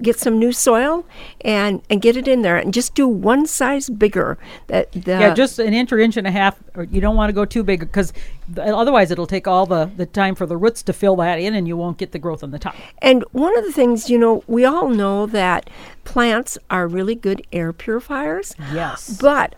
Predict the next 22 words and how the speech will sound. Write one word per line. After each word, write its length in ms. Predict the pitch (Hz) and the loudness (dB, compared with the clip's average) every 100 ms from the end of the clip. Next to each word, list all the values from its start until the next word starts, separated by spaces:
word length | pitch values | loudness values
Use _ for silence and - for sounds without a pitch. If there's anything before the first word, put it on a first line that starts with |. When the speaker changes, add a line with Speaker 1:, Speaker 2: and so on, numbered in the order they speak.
| - | -2
Speaker 1:
I 140 | 208 | 0
did 340 | 208 - 440 605 | 0 -2 -2 -2
read 640 | 330 214 202 202 208 240 302 - | -4 -6 -2 0 2 -2 -6 -6
an 220 | 202 196 - | -4 -4 -2
article 680 | 214 233 311 311 208 180 226 - - - - - | 0 0 -2 -6 -8 -8 -8 -14 -18 -18 -18 -2
about 540 | 208 180 202 190 190 - - - - - - - | -2 0 0 0 -2 -8 -20 -20 -20 -20 -16 -12
houseplants 760 | - 262 440 - - 269 269 | -4 -2 -2 -6 -4 -4 -4
should 260 | - - 180 | -4 -4 -2
never 280 | 190 262 311 | -2 -4 -6
be 180 | 339 | -8
planted 560 | - - 226 202 240 240 - | -8 -6 -4 -4 -4 -8 -6
in 140 | 208 | -8
plastic 560 | 185 - 190 208 - - | -8 -8 -8 -8 -16 -18
pots 500 | - 370 349 - - - - - - | -8 -4 -4 -6 -14 -14 -14 -14 -6
because 340 | - - 226 208 | -4 -2 0 4
Speaker 2:
I 160 | 427 453 | 4 4
read 120 | 440 | 2
that 200 | 415 403 | 0 -2
too, 300 | - 440 170 202 | -2 -2 0 -2
yeah. 300 | 302 190 139 | -2 -4 -6
Speaker 1:
plastic 720 | - - 226 277 - 466 - - | -8 0 2 2 0 -2 -2 -8
pots 600 | - 233 190 - - | -2 0 2 0 -6